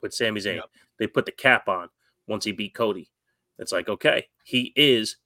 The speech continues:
Speaker 1: he is now absolutely above everyone else. It's Roman and then the entire roster. And this right now, I mean, it's lining up, man. It's the perfect opportunity to now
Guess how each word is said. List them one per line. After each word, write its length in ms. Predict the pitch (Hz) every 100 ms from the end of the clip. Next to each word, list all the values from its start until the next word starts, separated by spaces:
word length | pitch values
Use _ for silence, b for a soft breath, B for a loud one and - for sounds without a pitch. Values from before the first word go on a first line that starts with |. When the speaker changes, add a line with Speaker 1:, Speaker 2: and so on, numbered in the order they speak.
| _ _ _ _
Speaker 1:
he 220 | - 123
is 140 | 113 95
now 440 | 110 127 147 160 _ _ _ -
absolutely 600 | 120 135 151 143 120 131
above 420 | 113 117 113 107 _ _ -
everyone 400 | 117 123 113 110
else. 180 | 95 -
It's 120 | 98
Roman 480 | - 104 127 165 175 -
and 120 | 110
then 160 | 110 101
the 120 | 98
entire 540 | 90 - 107 104 101
roster. 480 | 101 95 87 - - _ _ _ _ -
And 180 | 95 95
this 180 | 117 120
right 220 | 110 104
now, 320 | 107 104 98
I 40 | 98
mean, 160 | 101
it's 160 | 98 -
lining 340 | 101 104 104
up, 180 | 107 -
man. 300 | 107 104 101 -
It's 220 | 104 -
the 140 | - - _
perfect 460 | - 120 113 101
opportunity 800 | 98 98 101 - 104 95 92 85 _ _ _ _ _ _ -
to 100 | 107
now 480 | 101 107 107 95